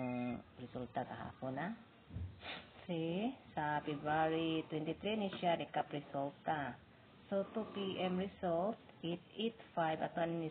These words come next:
slide atong eight five three. Kani mo kung eight eight five, guys, nigawas na ni siya sa steel, no? Nibalik din siya pagka nasyonal. So, five P M,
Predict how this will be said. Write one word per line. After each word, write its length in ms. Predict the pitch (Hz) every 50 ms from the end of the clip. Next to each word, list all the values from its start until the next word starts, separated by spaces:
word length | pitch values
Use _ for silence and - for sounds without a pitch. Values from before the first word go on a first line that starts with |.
| -
slide 320 | - 160 151 156 156 156 160
atong 400 | 151 - - 156 151 147 147 -
eight 320 | 147 147 147 151 151 - - - -
five 320 | - 160 151 147 147 139 139 - - - - 185
three. 320 | 190 208 214 208 185 170 - - - - - - - - - - - - -
Kani 160 | 180 208 233
mo 80 | 233 196
kung 160 | 208 196 185 -
eight 160 | 175 175 - -
eight 160 | 180 175 - -
five, 240 | - 156 156 165 165 160 151 -
guys, 320 | 156 151 151 156 165 170 180 - - 165
nigawas 320 | 156 160 160 156 175 185 180 -
na 160 | 180 160 160
ni 80 | 165 -
siya 160 | - 185 170 170 -
sa 160 | - 143 151
steel, 880 | 147 - - - - - - 139 135 - - 151 175 175 151 135 117 - - - - - -
no? 160 | 147 160 180 208 214
Nibalik 400 | 165 147 147 143 143 143 147 156 147 -
din 240 | 147 147 143 143 139
siya 160 | - - 135
pagka 240 | - 131 127 - 147
nasyonal. 560 | 135 135 123 - - 151 156 190 190 170 143 135 - - - - - - - - - -
So, 160 | - 202 202 196 -
five 320 | - 220 226 240 220 226 - - -
P 240 | - 202 202 202 -
M, 320 | - 190 196 208 214 233